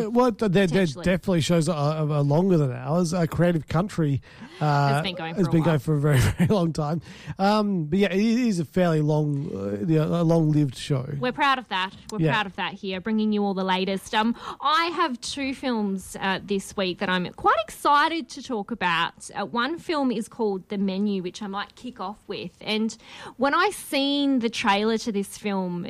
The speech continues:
Speaker 2: there was some ambiguity around it, and I knew I had to see this.
Speaker 1: Mm.
Speaker 2: And I know you've seen the trailer as well. And I, I, I, you can kinda guess that things probably too do take a little bit of a dark and twisted turn, but you don't really know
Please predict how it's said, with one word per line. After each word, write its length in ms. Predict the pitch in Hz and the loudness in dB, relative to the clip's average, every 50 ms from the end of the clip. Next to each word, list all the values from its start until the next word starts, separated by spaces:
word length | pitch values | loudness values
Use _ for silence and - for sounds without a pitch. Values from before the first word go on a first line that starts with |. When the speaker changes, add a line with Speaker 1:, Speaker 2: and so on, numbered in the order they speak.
| - - | -12 -8
Speaker 2:
there 160 | - 190 214 | -4 -2 0
was 120 | 202 208 - | 0 0 -2
some 180 | - 240 214 | -2 -2 -2
ambiguity 1080 | 185 196 214 214 185 - - 208 196 180 202 220 220 208 202 196 185 175 175 185 220 - - | 0 0 0 -2 -2 -2 -2 -4 -2 0 0 2 2 2 2 2 0 -2 -6 -8 -10 -12 -8
around 440 | 190 190 190 185 175 180 185 180 185 | -6 -4 -2 0 0 0 0 -2 -2
it, 60 | 180 | -4
and 120 | - 180 | -4 -2
I 60 | 180 190 | -2 0
knew 320 | 202 208 220 226 226 214 | 2 2 2 2 2 0
I 60 | - | -2
had 340 | - - - 269 294 254 - | -4 -4 -2 0 0 0 -2
to 100 | - 262 | -4 -10
see 300 | - - 202 185 196 190 | -8 -6 -4 -4 -4 -4
this. 140 | - - - | -4 -2 2
Speaker 1:
Mm. 340 | 233 226 233 240 240 233 220 | 4 4 4 6 4 4 2
Speaker 2:
And 240 | 196 208 214 - - - - - - | 2 0 0 -4 -6 -8 -12 -8 -4
I 60 | 226 | -2
know 100 | 254 262 | 0 0
you've 320 | 285 247 233 254 269 240 | 0 0 -2 -2 -4 -6
seen 240 | - - 277 240 233 | -6 -4 -2 0 0
the 80 | 226 220 | 0 -2
trailer 420 | - 240 202 190 180 190 196 180 | -4 -4 -4 -4 -4 -4 -6 -8
as 180 | 180 180 - - | -8 -10 -8 -6
well. 400 | 202 190 185 185 180 180 185 - - - - - - - - | -4 -2 -2 -2 -2 -2 -4 -6 -8 -14 -18 -18 -18 -18 -12
And 380 | - - 196 208 214 214 214 - - | -6 -2 0 2 2 2 2 0 -2
I, 120 | - - - - | -4 -6 -4 -4
I, 100 | - - - - - - - - | -6 -6 -8 -10 -16 -10 -4 -2
I, 60 | 311 | -2
you 180 | 302 294 320 359 | -2 0 -2 -2
can 160 | - 427 427 | 0 -2 -4
kinda 160 | - - 415 480 571 698 762 698 - - | -2 -2 -2 0 0 0 -2 -6 -6 -4
guess 300 | - 285 277 294 - - | -2 -2 -2 -2 -4 -8
that 240 | - 277 - - - | -10 -10 -10 -10 -12
things 260 | 254 233 240 226 - | -10 -10 -10 -10 -12
probably 560 | - - - 220 202 220 240 214 226 208 208 | -10 -4 -2 -2 0 0 -2 -2 -2 -6 -6
too 600 | 202 - - 214 190 190 190 190 185 185 185 170 - | -6 -6 -6 -6 -4 -2 -2 -2 -2 -2 -4 -6 -6
do 200 | 190 214 190 190 | -4 -2 -2 -2
take 200 | - - 190 - | -2 -4 -6 -6
a 40 | 190 | -6
little 120 | 190 190 | -6 -6
bit 120 | 185 190 185 | -4 -6 -6
of 80 | - | -6
a 20 | 190 | -6
dark 420 | - - 185 170 180 180 185 - | -4 0 2 2 2 2 0 -2
and 140 | - 190 185 | -6 -6 -6
twisted 480 | - - 202 185 - - - 185 170 - | -6 -4 -6 -6 -6 -6 -10 -10 -10 -10
turn, 400 | - - 202 190 196 202 - 180 175 | -12 -10 -10 -10 -10 -10 -12 -10 -6
but 180 | - 180 160 - - - - - 370 - | -4 -4 -4 -4 -8 -14 -20 -20 -14 -10
you 100 | 254 240 | -8 -4
don't 300 | 226 277 302 359 277 262 | 0 0 0 0 -2 -4
really 300 | 294 302 294 285 277 254 | -6 -6 -4 -2 0 0
know 600 | 254 240 220 208 208 202 208 196 196 190 180 165 | 2 2 4 4 2 2 2 0 -2 -2 -4 -8